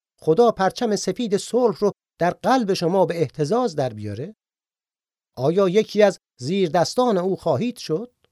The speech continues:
وقتی کسی زیر دست او می‌شه و عیسی رو به عنوان پادشاه زندگی خود میپذیره، حالا قسمتی از قلمرویی که او بر آن حکومت می‌کنه. ما وقتی این درخواست رو در دعا می‌طلبیم: «پادشاهی تو بیاید،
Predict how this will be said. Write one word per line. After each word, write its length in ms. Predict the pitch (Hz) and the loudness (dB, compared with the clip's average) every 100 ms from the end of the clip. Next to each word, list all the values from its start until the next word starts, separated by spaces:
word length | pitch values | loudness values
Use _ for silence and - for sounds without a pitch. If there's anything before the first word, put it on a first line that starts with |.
| _ _ _ _ 107 | _ _ _ _ -14
وقتی 280 | 127 220 | -10 -10
کسی 360 | 214 254 240 233 | -6 -6 -4 -6
زیر 300 | 180 208 202 | -4 -2 0
دست 300 | 240 240 - | 0 -2 -2
او 200 | 208 214 | -2 0
می‌شه 260 | 196 - 196 | -2 -2 -2
و 60 | |
عیسی 300 | 190 196 - | -2 -4 -2
رو 160 | 254 214 | 0 0
به 80 | 196 | 0
عنوان 340 | 185 233 208 | 0 0 -2
پادشاه 500 | 185 180 - 254 196 | 0 -2 0 -4 -2
زندگی 460 | 185 190 175 175 175 | -2 -2 -2 -2 -2
خود 240 | - 180 _ - | -2 -4 _ -8
میپذیره، 800 | 131 190 175 185 208 214 294 269 _ _ _ - | -4 -2 -2 -2 -2 -2 0 -2 _ _ _ -4
حالا 260 | 135 247 | 0 2
قسمتی 580 | 240 208 - - 262 208 | 2 -2 -2 -4 -2 0
از 160 | 185 - | 0 0
قلمرویی 640 | 233 208 208 233 277 214 185 | 2 2 2 2 0 2 0
که 260 | - 190 - _ - | 2 -2 -2 _ -4
او 220 | 202 180 | -2 2
بر 200 | 156 143 | 2 2
آن 240 | 160 139 | -2 -2
حکومت 600 | 85 147 180 190 247 - | -4 -4 -2 -2 -4 -8
می‌کنه. 320 | 92 - 67 - _ _ _ _ _ _ - | -14 -14 -20 -20 _ _ _ _ _ _ -10
ما 180 | 117 190 | -2 0
وقتی 260 | 196 - 196 | 0 0 -2
این 140 | 185 | 2
درخواست 480 | 175 170 - 190 - | 2 2 0 -2 0
رو 60 | |
در 140 | 180 170 | 0 2
دعا 280 | 143 160 175 | 2 2 2
می‌طلبیم: 560 | 180 175 160 156 160 | 2 0 0 -2 -4
«پادشاهی 580 | 151 156 - 156 127 139 | -2 -2 -2 -4 -2 -4
تو 140 | 156 | -2
بیاید، 560 | 131 120 117 120 208 | -2 0 -2 -2 -4